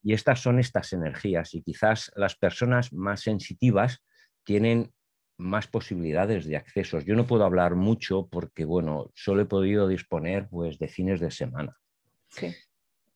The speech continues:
Speaker 1: Pero estas manifestaciones se pueden encontrar en bosques, se pueden encontrar en cuevas fortificadas, las llamadas espulgas, donde residían los, los cátaros.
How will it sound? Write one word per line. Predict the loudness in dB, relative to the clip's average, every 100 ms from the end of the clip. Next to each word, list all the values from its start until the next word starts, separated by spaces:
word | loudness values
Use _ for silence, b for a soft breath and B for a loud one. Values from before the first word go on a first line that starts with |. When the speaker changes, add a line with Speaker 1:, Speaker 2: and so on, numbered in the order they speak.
| _
Speaker 1:
Pero | 2 4 4 0 -6
estas | -4 0 2
manifestaciones | 2 0 0 -4 -6 -8 -2 0 2 0 -2 -8 _ _ _ _ _ _ _ _ -20 -20 -20
se | -12
pueden | -4 0 0
encontrar | 0 0 0 0 0
en | 0
bosques, | -2 -4 -6 -8 -8 -18 _ _ _ _ _ B B B
se | -6 -2
pueden | 2 2 2
encontrar | 2 0 0 0 0 0
en | -2
cuevas | 0 0 -2
fortificadas, | -4 -8 -10 -14 -6 -2 -2 -2 -4
las | -6
llamadas | -6 -4 -4 -4 -8
espulgas, | -10 -4 -2 0 -2
donde | -4 -4 -4
residían | -6 -8 -4 -2 -2 -2
los, | -2 -2 -4 -10 -18
los | -18 -16
cátaros. | -8 -6 -4 -6 -8 -12